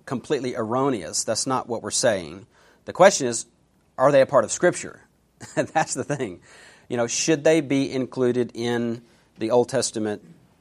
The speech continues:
uh, as a part of the Old Testament canon? And, and we would say that, that they should not. Um, now, what are some of the arguments that the Roman Catholic Church or a case that the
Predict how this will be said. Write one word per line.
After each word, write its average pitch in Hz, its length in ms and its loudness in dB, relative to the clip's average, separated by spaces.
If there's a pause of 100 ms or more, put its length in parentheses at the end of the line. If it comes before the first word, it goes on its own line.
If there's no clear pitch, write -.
(180)
uh, 98 200 -10
as 104 140 -10
a 98 40 -6
part 123 180 4
of 117 40 0
the 104 60 -2
Old 104 100 -4
Testament 104 340 -6
canon? 110 400 -2
And, 98 380 -8
and 101 220 -12
we 113 80 -6
would 101 120 -8
say 98 460 -4 (180)
that, 98 220 -18
that 101 160 -18
they 95 100 -12
should 90 240 -10
not. 92 400 -8 (720)
Um, 107 480 2 (220)
now, 120 400 0 (600)
what 147 220 6
are 170 80 6
some 165 240 4
of 151 80 4
the 131 180 4 (120)
arguments 135 680 4
that 117 160 -4
the 123 80 -6
Roman 127 240 0
Catholic 120 380 -2
Church 113 340 -4
or 110 60 -2
a 101 60 -4
case - 520 -4 (420)
that 107 120 -10
the 92 80 -14